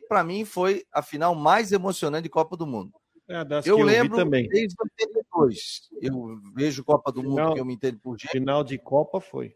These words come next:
Speaker 2: Final de Copa. Porque você pegou até uns jogos bem ruins de Copa ultimamente, por exemplo, lá, dois mil e dezoito foi uma, um jogo, tá, teve seis gols, mas a França foi melhor o jogo todo. Dois mil e quatorze foi um, então, um jogo ruim, jogou na prorrogação.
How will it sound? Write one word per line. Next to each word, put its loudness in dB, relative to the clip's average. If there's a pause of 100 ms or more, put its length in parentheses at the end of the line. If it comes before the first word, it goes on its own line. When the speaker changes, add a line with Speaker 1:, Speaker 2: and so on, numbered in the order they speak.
(100)
Speaker 2:
Final -6
de -14
Copa. -8 (120)
Porque -10
você -4
pegou 4
até 4
uns 4
jogos 4
bem 2
ruins -2
de -4
Copa 0
ultimamente, -2
por -8
exemplo, -6
lá, -4
dois -2
mil -2
e -4
dezoito 0 (640)
foi 4
uma, 2
um 2
jogo, 4
tá, 2
teve -4
seis 0
gols, 6
mas -2
a 2
França 2
foi -2
melhor 0
o -4
jogo 0
todo. -2
Dois -2
mil -2
e -8
quatorze 0
foi -2
um, -8
então, -2
um 0
jogo -2
ruim, -2
jogou -2
na 0
prorrogação. 0